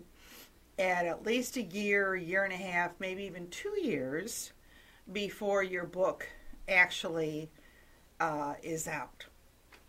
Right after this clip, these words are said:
So if you're anxious to,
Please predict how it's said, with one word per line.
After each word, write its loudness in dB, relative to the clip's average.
So -4
if 0
you're 8
anxious 2
to, -2